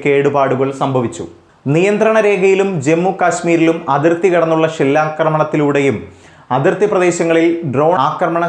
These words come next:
ശ്രമങ്ങളിലൂടെയും പാകിസ്ഥാൻ പ്രതികരിച്ചു. ഈ സംഘർഷാവസ്ഥ ഇന്ത്യയെ ഒരു ഏകോപിത ആക്രമണം നടത്താൻ പ്രേരിപ്പിച്ചു. നൂർ ഖാൻ വ്യോമതാവളം ഉൾപ്പെടെയുള്ള പ്രധാന പാകിസ്ഥാൻ സൈനിക കേന്ദ്രങ്ങളെ ലക്ഷ്യം വെച്ചുള്ള മിസൈൽ ആക്രമണങ്ങളിൽ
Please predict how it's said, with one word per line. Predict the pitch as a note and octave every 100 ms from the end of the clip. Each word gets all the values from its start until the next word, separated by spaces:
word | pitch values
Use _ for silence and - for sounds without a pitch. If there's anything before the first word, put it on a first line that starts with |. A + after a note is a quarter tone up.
| E3+
ശ്രമങ്ങളിലൂടെയും | D#3 D#3 E3 D#3+ D3+ D3 D3+ D3+
പാകിസ്ഥാൻ | D3 D3 D3 D3+ D3+ D3+
പ്രതികരിച്ചു. | C3 C3+ C3 A2 G2+ - _ _ - _ B2+
ഈ | E3+ E3+
സംഘർഷാവസ്ഥ | F3+ E3+ E3 F#3 E3+ E3+ E3+ D#3+ D#3
ഇന്ത്യയെ | D#3+ E3+
ഒരു | D#3+ D#3 D3+
ഏകോപിത | D#3+ E3 E3 E3 D3+ B2+ C#3
ആക്രമണം | - D#3 D3+ D3 D3 C#3
നടത്താൻ | C3 C3 C3+ C#3 C3+
പ്രേരിപ്പിച്ചു. | C3+ C3+ C3+ C3+ C#3 F#2+ E2+ - _ - _ C#3
നൂർ | E3+ G3+ -
ഖാൻ | F#3+ F#3 F3
വ്യോമതാവളം | D#3+ E3 E3+ E3 E3 D#3+
ഉൾപ്പെടെയുള്ള | D#3 D#3+ E3 D#3+ D#3 D#3
പ്രധാന | D3+ D3+ D#3+ D#3+ -
പാകിസ്ഥാൻ | D3 E3 D#3 D#3+ D#3 D#3
സൈനിക | D3 D#3 D3+ D#3+
കേന്ദ്രങ്ങളെ | D3 D3 C#3+ C#3 C#3 E3+ - - - -
ലക്ഷ്യം | C#3+ D#3+ - F3+
വെച്ചുള്ള | E3 E3+ D#3+ D#3 D3+
മിസൈൽ | D3+ F3+ F3+ F3
ആക്രമണങ്ങളിൽ | D#3+ - D#3+ D#3+ D3+ D3